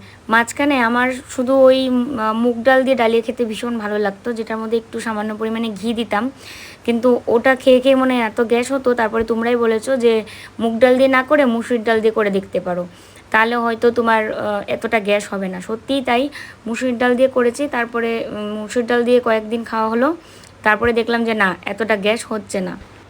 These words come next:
তো দেখো, সমস্ত কিছু সবজি টবজি দিয়ে দিয়েছি, ফোড়নে তো পেঁয়াজ দিয়েছিলাম, আর একটু হলুদ গুঁড়ো, জিরে গুঁড়ো, ধনে গুঁড়ো, এগুলো সব দিয়ে দিয়েছি। দিয়ে প্রেশার কুকারের মুখটা ঢেকে দিয়ে, মানে, ঢাকনা লাগিয়ে দিয়ে এদিকে আমি চলে আসলাম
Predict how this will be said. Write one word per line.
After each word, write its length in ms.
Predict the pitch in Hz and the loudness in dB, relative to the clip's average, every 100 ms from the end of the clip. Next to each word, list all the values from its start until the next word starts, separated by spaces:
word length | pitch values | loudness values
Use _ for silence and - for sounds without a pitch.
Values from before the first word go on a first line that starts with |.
| - | -4
তো 120 | 254 262 | 2 4
দেখো, 260 | 262 277 | 4 0
সমস্ত 400 | 285 247 254 247 | -2 -2 -2 0
কিছু 200 | 269 262 | -2 -2
সবজি 280 | 269 240 226 | -2 -4 0
টবজি 260 | 254 233 240 | 0 2 -2
দিয়ে 180 | 247 | -2
দিয়েছি, 340 | 233 254 247 277 | 2 2 2 -2
ফোড়নে 400 | - 240 233 233 | -2 -2 -2 -4
তো 100 | 233 | -6
পেঁয়াজ 340 | 247 226 226 | -2 -2 -2
দিয়েছিলাম, 500 | 214 233 226 254 302 415 - - - - | 0 0 0 0 -2 -4 -14 -18 -16 0
আর 220 | 208 220 | 2 4
একটু 260 | 220 - 233 | 2 -2 0
হলুদ 240 | 226 233 220 | 2 0 0
গুঁড়ো, 220 | 233 226 | 0 2
জিরে 300 | 220 220 226 | 2 2 2
গুঁড়ো, 300 | 214 214 220 | 2 0 0
ধনে 240 | 220 226 220 | -2 -4 -2
গুঁড়ো, 200 | 214 220 | 0 0
এগুলো 280 | 214 208 220 | 0 -2 -4
সব 280 | 226 202 | -6 -6
দিয়ে 140 | 196 220 | -6 -4
দিয়েছি। 440 | 202 190 175 196 185 - - - | -2 -4 -4 -12 -16 -20 -14 -6
দিয়ে 220 | 226 277 | 2 2
প্রেশার 300 | 277 254 277 | 2 0 0
কুকারের 380 | 262 262 277 269 | -2 0 2 2
মুখটা 320 | 247 233 262 | 2 0 0
ঢেকে 320 | 247 233 254 | 2 0 0
দিয়ে, 380 | 240 240 269 302 | 0 0 0 -2
মানে, 240 | 294 233 226 | -2 -2 -2
ঢাকনা 280 | 214 240 | -2 -2
লাগিয়ে 300 | 233 226 226 | -2 0 -2
দিয়ে 160 | 226 254 | 0 2
এদিকে 240 | 226 214 233 | 2 0 0
আমি 160 | 233 | 0
চলে 240 | 233 220 220 | 0 0 0
আসলাম 500 | 220 - 240 240 | -2 -2 -2 -2